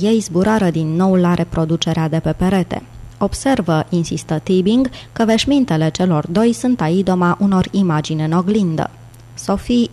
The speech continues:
era înmărmurită. Într-adevăr, hainele lui Isus și cele ale Magdalenei aveau culori opuse. El purta o robă roșie și o mantie albastră. Ea avea roba albastră și mantia roșie. Yin și yang.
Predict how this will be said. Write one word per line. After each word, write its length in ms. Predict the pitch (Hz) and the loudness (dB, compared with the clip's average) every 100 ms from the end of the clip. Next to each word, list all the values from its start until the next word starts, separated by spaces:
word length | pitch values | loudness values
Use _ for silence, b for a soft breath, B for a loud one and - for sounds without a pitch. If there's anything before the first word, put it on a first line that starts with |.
| 196 | -2
era 240 | 208 170 | 0 0
înmărmurită. 800 | 147 151 151 165 175 175 - - - - | -2 -2 -2 0 0 -2 -4 -10 -14 -6
Într-adevăr, 720 | 220 202 156 160 156 208 220 - | -4 -2 -2 -2 0 2 0 -2
hainele 440 | 208 208 165 151 | -2 0 0 0
lui 280 | 151 156 156 | 0 0 0
Isus 380 | 190 - 240 254 | -2 0 0 0
și 200 | - - | -4 -4
cele 360 | 156 185 175 170 | -2 2 2 2
ale 220 | 175 165 | 2 0
Magdalenei 760 | 165 156 151 151 165 190 233 269 B B | 0 -2 -4 -2 0 2 2 0 B B
aveau 360 | 214 196 208 | -2 2 2
culori 480 | 214 - 175 160 - - | 0 0 2 2 0 -4
opuse. 520 | 180 208 208 - - B B | -2 -2 -2 -2 -6 B B
El 300 | - 202 247 | -4 2 2
purta 480 | 240 170 - 185 180 - | 2 0 0 0 0 2
o 120 | 185 | 2
robă 320 | 190 165 156 | 4 2 0
roșie 500 | 175 208 - - 240 | 0 0 -2 0 0
și 160 | 247 - | 0 0
o 100 | 156 | 0
mantie 420 | 160 160 160 165 | 0 -2 -2 -2
albastră. 640 | 156 185 202 180 - - - B B | 0 2 2 0 -2 -6 -6 B B
Ea 260 | 196 202 | -2 0
avea 320 | 156 156 170 160 | 2 2 2 2
roba 340 | 180 160 147 | 2 2 0
albastră 560 | 156 180 190 - - 202 | 0 0 -2 -4 -2 -2
și 180 | - | 0
mantia 500 | 196 151 151 - 160 | 0 0 -2 -4 -2
roșie. 520 | 170 190 - - - - B B - | 2 0 0 -4 -4 -6 B B -2
Yin 400 | 208 196 185 185 - - | 0 2 0 -2 -8 -12
și 260 | - 160 | -4 -2
yang. 440 | 175 180 131 92 | 0 -2 -4 -8